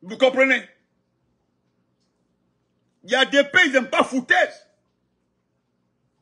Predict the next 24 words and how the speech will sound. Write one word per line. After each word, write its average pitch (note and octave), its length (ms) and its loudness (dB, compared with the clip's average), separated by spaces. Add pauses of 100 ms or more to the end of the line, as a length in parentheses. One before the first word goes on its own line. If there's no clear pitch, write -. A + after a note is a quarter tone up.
(880)
Monsieur C4 360 -2
Dalein, C4+ 300 2
vous D#3+ 180 -6
savez F#3+ 400 -6
très - 200 -6
bien. F#3+ 280 -2 (3250)
Si - 340 -2
on B3+ 300 2
avait B3 420 2
un C#4 100 2
I C4 220 -4
B A#3 220 2
Traoré G3+ 420 -2
en D#3+ 120 -6
Guinée, F3+ 480 -16 (960)
on C3+ 80 -14
n'allait D3 240 -4
pas F3+ 240 -2
voir, D3 400 -4 (720)
euh, C#3+ 220 -2
les B2 120 -4
détournements. D3+ 540 -6 (180)
Aujourd'hui, A3 540 0
monsieur D3+ 560 -8